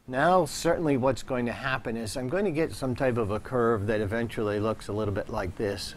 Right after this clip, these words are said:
And because I don't have an infinite source of air, whether it be this compressor or another shop compressor or what have you, eventually I'm going to get to the point where so much airflow is going across here, I almost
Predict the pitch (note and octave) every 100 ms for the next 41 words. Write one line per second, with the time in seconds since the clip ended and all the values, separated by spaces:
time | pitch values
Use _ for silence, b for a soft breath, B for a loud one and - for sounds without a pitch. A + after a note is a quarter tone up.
0 | - B2 C#3+ D3+ D3 C#3+ - - B B
1 | B _ C3+ C3 - A#3+ G#3 D3+ C3+ C#3+
2 | - C#3+ D3+ C#3+ C3 - D#3 - C#3 B2+
3 | - - - - C#3+ C#3 C3+ - - A2+
4 | - A#2+ F#3 D#3 G#2 D3+ - - b b
5 | b - G2 G#2 A2+ G2+ A2+ A2+ B2+ -
6 | A#2+ C3 G#2+ - G2+ A#2 A2 G#2 E2 -
7 | C3 B2+ B2 A#2+ G#2 - G2 F#2+ A2+ C#3
8 | B2 G#2+ G#2 B B B B B - D3+
9 | G#3+ - E3 D3 C#3 D3+ C#3 E3+ F#3+ -
10 | B2 - C3+ A#2+ C#3 C#3 C3+ - F#3+ A3
11 | F3+ D3+ - - C#3 C#3 C3+ B2+ A#2+ -
12 | C3+ B2 B2 G#2 - C3 D3 - B2+ A2
13 | - D3+ F3 F#3 D#3+ B2+ -